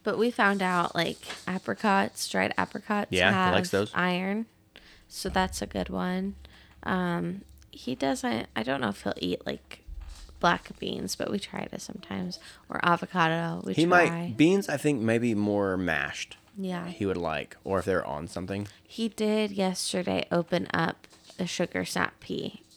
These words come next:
Speaker 1: Like, he enjoyed pulling it apart and pulling the peas out.
Speaker 2: Yeah, and that's a
Speaker 1: So,
Speaker 2: big thing.
Speaker 1: yeah.
Speaker 2: You know, sometimes just getting 'em to touch it.
Speaker 1: Yeah.
Speaker 2: That food, like, that they don't like, just getting 'em to pick it up or to lick it or just to ti-, taste a tiny bit,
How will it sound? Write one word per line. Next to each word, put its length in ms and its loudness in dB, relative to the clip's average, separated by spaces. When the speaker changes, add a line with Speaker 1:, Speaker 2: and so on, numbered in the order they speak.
Speaker 1:
Like, 180 0
he 120 -2
enjoyed 360 0
pulling 280 -4
it 100 -4
apart 400 -8
and 120 -6
pulling 300 -4
the 60 -8
peas 360 -10
out. 160 -8
Speaker 2:
Yeah, 320 6
and 100 -4
that's 120 6
a 60 4
Speaker 1:
So, 80 0
Speaker 2:
big 180 4
thing. 300 0
Speaker 1:
yeah. 200 -8
Speaker 2:
You 100 2
know, 140 2
sometimes 460 2
just 180 -4
getting 160 0
'em 80 0
to 80 -2
touch 320 -2
it. 120 -6
Speaker 1:
Yeah. 240 -4
Speaker 2:
That 160 2
food, 540 0
like, 200 -4
that 140 -10
they 80 0
don't 160 -2
like, 280 0
just 140 -2
getting 140 2
'em 60 2
to 60 0
pick 180 -4
it 100 2
up 280 4
or 120 0
to 80 0
lick 280 0
it 260 4
or 200 -2
just 280 -8
to 80 -12
ti-, 300 0
taste 300 -4
a 40 -6
tiny 300 -2
bit, 400 0